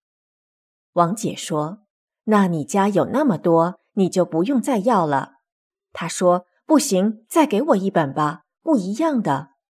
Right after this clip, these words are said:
说着又追着王姐要了一本。明真相的人都知道大法的珍贵。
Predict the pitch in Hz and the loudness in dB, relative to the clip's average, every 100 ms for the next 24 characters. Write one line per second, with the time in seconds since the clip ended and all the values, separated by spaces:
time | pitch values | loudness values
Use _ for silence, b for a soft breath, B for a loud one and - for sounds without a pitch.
0 | _ _ _ - - 208 196 196 151 147 | _ _ _ -14 -2 0 0 2 0 0
1 | _ - 285 196 - 277 285 180 143 156 | _ -2 0 0 0 -2 0 0 0 -2
2 | 196 160 135 - 277 175 151 180 165 131 | -2 -4 -4 -2 -2 -2 -6 -6 -4 -4
3 | 104 - _ _ _ _ _ _ _ _ | -6 -16 _ _ _ _ _ _ _ _
4 | - 220 214 285 311 302 311 196 156 165 | -2 4 4 2 -2 -2 -2 0 0 0
5 | 151 175 b b - 285 294 - 226 220 | 0 -4 b b 0 2 2 0 0 0
6 | 165 135 285 240 165 - - - - 214 | -4 -6 -6 -6 -6 -8 -8 -10 -6 0
7 | 220 233 220 156 - | 0 0 0 -2 -6